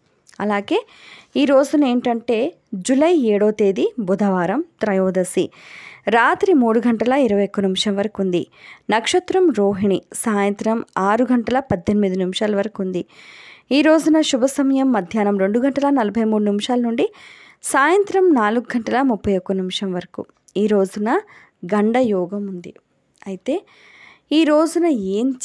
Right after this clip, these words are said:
చెయ్యాలి, ఎలా చెయ్యాలి అని అంటే, ఈ రోజున ప్రదోష వేళలో శివార్చన,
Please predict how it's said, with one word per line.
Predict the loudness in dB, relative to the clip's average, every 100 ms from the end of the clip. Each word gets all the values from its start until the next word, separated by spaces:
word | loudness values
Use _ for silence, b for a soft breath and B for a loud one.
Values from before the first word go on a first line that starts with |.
| -6
చెయ్యాలి, | -4 -4 -4 -4 -4 -6 -6 -8
ఎలా | -8 -6 -6
చెయ్యాలి | -6 -6 -6 -4 -4 -4 -4 -4
అని | -4
అంటే, | -4 -6 -2 0 0 -2 B B B B B -2
ఈ | 0
రోజున | 2 0 0 -2 -4
ప్రదోష | -2 -2 2 2 2 2 0 -2
వేళలో | 0 -2 -4 -4 -4
శివార్చన, | -4 -6 -6 -4 -2 -4 -6 -10 -8 -6